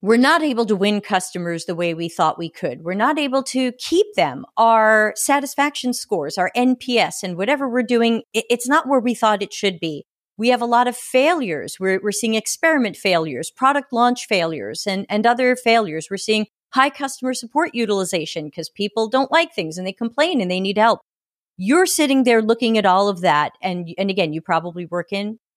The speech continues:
product or, or marketing or leadership. And you're thinking, what are we getting wrong here? And to me, some of the answer, not all of it, but some of it is probably going to be, where is the customer or user in these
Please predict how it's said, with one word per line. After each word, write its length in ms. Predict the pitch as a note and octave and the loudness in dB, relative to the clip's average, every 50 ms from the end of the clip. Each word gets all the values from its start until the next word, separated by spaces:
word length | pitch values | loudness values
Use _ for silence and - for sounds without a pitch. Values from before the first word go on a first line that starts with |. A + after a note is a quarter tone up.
| _ _ | _ _
product 560 | - D#4 A#4 C5+ C#4 D#3 - - _ - - - - | 0 2 2 2 0 -2 -6 -8 _ -20 -14 -6 -2
or, 420 | G#3+ G3+ G3+ G3+ G3 G3 G3 F#3+ | 0 2 4 4 4 4 2 2
or 140 | - G#3 G3+ | 0 0 0
marketing 600 | G#3 G#3 A#3 C4+ D#4+ - D#4 A#3 G3 F3+ E3+ E3+ | 2 2 2 0 0 -2 -2 -2 0 0 -2 -2
or 240 | F3 F3+ G3+ F#3+ F#3 | -2 -2 -2 -2 -2
leadership. 560 | F#3 A3+ C4 D#4 G4+ F#4+ - - F#3+ D#3+ - _ _ _ _ _ _ _ _ _ _ - | -2 -2 -2 0 0 -2 0 -2 -2 -2 -4 _ _ _ _ _ _ _ _ _ _ 0
And 200 | G3 G#3+ A3 G#3 | 2 4 4 4
you're 160 | B3+ D4+ E4 | 4 2 0
thinking, 560 | - - A#3 A#3 - G#3 G3 F#3+ F#3+ F#3 F3+ _ _ _ _ _ _ _ _ _ _ _ | 0 -2 -2 0 0 -2 -2 -2 -4 -8 -12 _ _ _ _ _ _ _ _ _ _ _
what 240 | - G3+ G#3 C#4+ E4+ | -10 -6 -2 -2 0
are 80 | F#4+ D#4+ | 0 0
we 120 | D4+ C4 | 0 2
getting 260 | A3 A3 G#3+ G#3+ G#3 | 2 0 0 -2 -2
wrong 260 | F3+ E3+ E3 E3+ F3 | -2 -2 -2 -2 -4
here? 420 | E3 - - F#3 D#3 D3 A#2+ A#2+ - - | -6 -6 -6 -4 -4 -4 -4 -6 -4 -2
And 240 | G#3 G#3+ G#3+ G#3 - | 0 2 2 0 -2
to 120 | - A#3+ | -2 -2
me, 360 | A#3 C4 D4+ F4+ G4 E4+ A#3+ | 0 0 2 2 0 0 0
some 440 | G#3+ - - - - C#4+ F#4 C5 A#4+ | 0 -2 -2 0 2 2 2 2 0
of 120 | D#4+ G3 F3+ | -2 -4 -2
the 140 | F#3 F3 | -2 -2
answer, 360 | D#3+ D3 C#3+ E3 - - A3+ A3+ | -2 -2 -4 -6 -4 -2 0 2
not 200 | A#3+ B3 B3+ A3+ | 2 2 4 4
all 220 | G#3 G3+ A#3 B3+ | 4 4 4 4
of 100 | A#3 F3+ | 2 0
it, 100 | D#3+ - | 0 -2
but 140 | - F3 - | -2 -4 -2
some 220 | - A#3 A#3+ D4+ | -2 0 0 0
of 100 | G4 D#4+ | -2 -4
it 80 | C4+ G#3+ | -6 -6
is 100 | G#3 - | -8 -8
probably 420 | - - F#3+ E3+ E3+ F3 F#3+ F#3+ | -2 -2 0 0 0 -4 -8 -8
going 240 | F3 - F#3 F#3 F#3+ | -6 -6 -6 -4 -4
to 60 | F#3 G#3 | -6 -6
be, 400 | - E3+ D#3 D3+ C#3+ D3+ G3 - _ _ _ _ _ _ _ _ | -6 -8 -8 -8 -8 -10 -14 -16 _ _ _ _ _ _ _ _
where 540 | - F3 E3+ G3 B3+ D4 E4+ F4+ F4 D#4+ - - - | -14 -6 0 2 2 4 4 4 2 2 0 -2 -2
is 500 | C4+ D4+ D#4+ E4+ E4 C4+ B3 A3+ A3 G3+ | 0 2 2 4 2 2 2 0 -2 -2
the 100 | - A#3 | -2 -2
customer 600 | A#3 - - B3+ A#3+ A#3+ - - - A3+ G#3 G#3 | -2 0 0 -2 -2 -2 -4 -4 -4 -2 -2 0
or 180 | G3+ G#3 G#3 G3+ | 0 0 0 0
user 540 | G#3 F#3+ A#3+ D4 F#4 F#4 - G3 F#3 F#3 - - | 0 -2 -2 -4 -4 -2 -2 -2 -4 -4 -4 -4
in 240 | G3+ G3+ G#3 G3+ F#3+ | -4 -2 -2 -2 -2
these 340 | G3 G3+ G3+ G#3 G3+ - | -2 -2 -2 -2 -4 -6